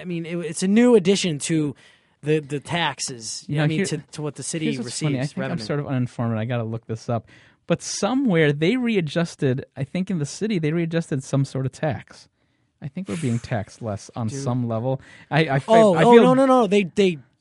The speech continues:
Speaker 1: did
Speaker 2: Or
Speaker 1: they
Speaker 2: they
Speaker 1: drop it a quarter of a percent or
Speaker 2: I
Speaker 1: something?
Speaker 2: think so.
Speaker 1: Or a half a percent?
Speaker 2: I feel s-, d-, dumb that I'm uninformed about it, but I remember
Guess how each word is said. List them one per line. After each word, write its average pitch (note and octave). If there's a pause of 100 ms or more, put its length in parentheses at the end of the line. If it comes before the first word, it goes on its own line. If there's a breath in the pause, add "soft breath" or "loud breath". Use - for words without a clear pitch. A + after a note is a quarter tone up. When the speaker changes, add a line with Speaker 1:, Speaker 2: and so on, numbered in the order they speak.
(640)
Speaker 1:
did F#3
Speaker 2:
Or E3
Speaker 1:
they D#3
Speaker 2:
they D#3
Speaker 1:
drop D3+
it A3+
a D#3
quarter G3+
of E3
a D#3
percent D#3+
or D3+
Speaker 2:
I -
Speaker 1:
something? G3
Speaker 2:
think F3+
so. G#2+
Speaker 1:
Or D#3
a C#3+
half D#3
a D3
percent? C#3
Speaker 2:
I -
feel F3
s-, -
d-, -
dumb C3
that A#2
I'm A2
uninformed A#2+
about C3+
it, C#3
but C#3
I C3+
remember C#3+